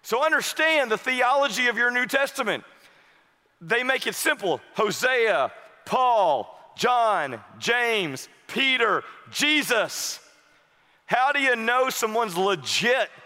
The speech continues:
born again, a Christ follower, saved, regenerated, a true Christian? You'll know 'em by their love.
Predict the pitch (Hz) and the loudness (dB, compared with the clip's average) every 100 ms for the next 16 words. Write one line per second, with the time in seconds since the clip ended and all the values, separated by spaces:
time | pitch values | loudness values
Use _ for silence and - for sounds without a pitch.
0 | - 104 202 233 240 185 135 233 247 180 | -20 -4 0 2 0 -2 -2 0 2 0
1 | 151 - 170 165 - 233 226 - - 226 | -4 -6 -6 -2 0 0 0 -8 -6 0
2 | 220 233 208 160 113 - - - 240 233 | 2 2 2 0 -2 -8 -6 0 2 2
3 | 220 160 - - 185 202 - 247 254 202 | 0 -2 -6 -6 -4 -2 0 0 2 2
4 | 180 156 156 175 - 247 196 - 254 - | 0 0 -2 -2 -4 -4 -4 0 0 0
5 | - 196 120 - - - - 196 175 156 | 0 -2 -2 -12 -20 -20 -2 0 2 0
6 | 147 143 135 127 120 127 151 - | 0 0 0 0 2 0 -2 -10